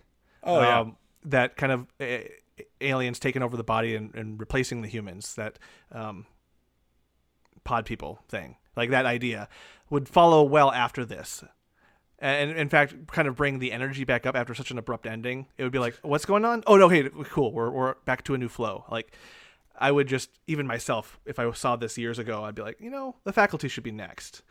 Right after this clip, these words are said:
Speaker 2: And that's kind of my justification.
Speaker 1: Faculty is one of those movies that I'm like, every time someone's like, it goes, "Ah, it's not very good." I'm like, "Nah, here,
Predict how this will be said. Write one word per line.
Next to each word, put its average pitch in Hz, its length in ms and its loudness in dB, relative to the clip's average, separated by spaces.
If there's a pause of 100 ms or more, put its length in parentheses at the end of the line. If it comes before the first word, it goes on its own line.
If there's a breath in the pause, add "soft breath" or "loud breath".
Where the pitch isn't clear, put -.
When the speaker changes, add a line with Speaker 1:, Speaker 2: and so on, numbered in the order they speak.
(500 soft breath)
Speaker 2:
And 113 280 -12
that's - 160 -12
kind 151 200 -8
of 135 60 -4
my 131 120 -4
justification. 120 680 -6 (1040)
Speaker 1:
Faculty 226 400 0
is 190 100 -4
one 170 120 -4
of 156 80 -6
those 135 160 -2
movies 120 340 -6
that 117 100 -8
I'm 117 140 -8
like, 113 260 -6
every 220 280 -6
time 196 240 -6
someone's 143 340 -10
like, 135 180 -16
it 135 200 -8 (160)
goes, 131 420 -4 (640)
"Ah, 240 140 4
it's 165 100 6
not 180 160 4
very 143 220 2
good." 135 320 0
I'm 113 80 -20
like, - 160 -18
"Nah, 110 420 -10 (420)
here, 107 440 -12